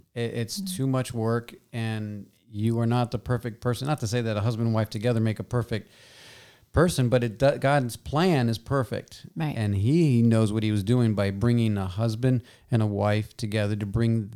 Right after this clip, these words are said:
Speaker 1: the attributes of a woman,
Speaker 2: Yep.
Speaker 1: the attributes of a man, and bringing them together and to bring forth a godly seed, like it said in Malachi chapter two.
Speaker 2: Right.
Speaker 1: So obviously it affects society, and that's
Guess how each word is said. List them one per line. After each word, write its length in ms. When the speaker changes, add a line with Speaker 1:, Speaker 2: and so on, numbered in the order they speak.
Speaker 1:
the 280
attributes 680
of 220
a 40
woman, 480
Speaker 2:
Yep. 200
Speaker 1:
the 100
attributes 500
of 120
a 60
man, 440
and 260
bringing 220
them 140
together 600
and 180
to 140
bring 260
forth 260
a 40
godly 340
seed, 240
like 180
it 120
said 220
in 180
Malachi 500
chapter 260
two. 300
Speaker 2:
Right. 220
Speaker 1:
So 200
obviously 400
it 160
affects 300
society, 680
and 600
that's 680